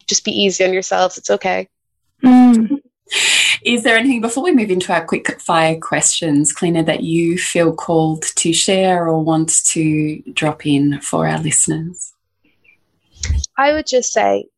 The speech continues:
Speaker 1: if you want your kids to be body confident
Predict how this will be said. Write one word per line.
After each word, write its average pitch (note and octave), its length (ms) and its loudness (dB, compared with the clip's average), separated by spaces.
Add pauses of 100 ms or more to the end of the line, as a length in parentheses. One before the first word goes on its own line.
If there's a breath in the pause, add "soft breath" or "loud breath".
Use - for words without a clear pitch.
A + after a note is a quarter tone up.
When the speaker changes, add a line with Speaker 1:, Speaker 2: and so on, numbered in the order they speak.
(360)
Speaker 1:
if A#3 340 0 (180)
you A#3+ 400 -2
want A3 360 2 (380)
your G#3 260 2
kids G3 420 -2
to G3 120 -10
be F3+ 580 0 (240)
body F3+ 240 0
confident F3+ 640 -2